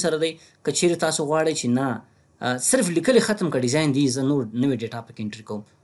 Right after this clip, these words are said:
نو تاسو اوس وګورئ، لیکل ختم شو، آ، ډیټا پکې سر نه تاسو انټري کولی شئ. د هغه په تعقیب بل کمانډ چې موږ سره دی، کلیر کمنټ. که چیرې دلته موږ یو ځای کې کمنټ ورکړی، مثلا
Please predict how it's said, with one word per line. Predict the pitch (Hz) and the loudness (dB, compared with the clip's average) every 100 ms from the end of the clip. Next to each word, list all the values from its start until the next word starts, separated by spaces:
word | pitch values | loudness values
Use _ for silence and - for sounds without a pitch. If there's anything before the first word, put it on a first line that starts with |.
| _ | _
نو | 135 147 | -6 -4
تاسو | - | -2
اوس | 139 - | -4 -4
وګورئ، | 156 139 123 117 | -2 -2 -2 -4
لیکل | 135 139 | -4 -4
ختم | 165 170 151 | -4 -6 -6
شو، | 151 | -8
آ، | - _ _ 113 | -10 _ _ -8
ډیټا | 117 143 131 | -6 -4 -4
پکې | 120 - | -6 -6
سر | 123 | -6
نه | 110 117 | -6 -6
تاسو | - | -6
انټري | 107 107 107 | -8 -8 -8
کولی | 104 107 - | -8 -8 -18
شئ. | - _ _ _ | -20 _ _ _
د | 151 | -2
هغه | 190 202 | 2 2
په | 185 | 2
تعقیب | 180 190 190 | 2 2 4
بل | 202 196 | 4 4
کمانډ | 185 185 | 0 0
چې | 180 | -2
موږ | 180 175 | -2 0
سره | 170 | -2
دی، | 170 - | -2 4
کلیر | 226 - | 6 6
کمنټ. | 165 170 165 - - | 0 -2 -2 -10 -6
که | 208 | -2
چیرې | 233 254 233 | 0 4 4
دلته | 240 208 | 4 6
موږ | 214 202 | 6 6
یو | 180 | 4
ځای | 190 | -2
کې | 156 | -2
کمنټ | 170 190 175 | 2 2 2
ورکړی، | 131 120 135 156 | 0 0 -2 0
مثلا | - 190 | 2 0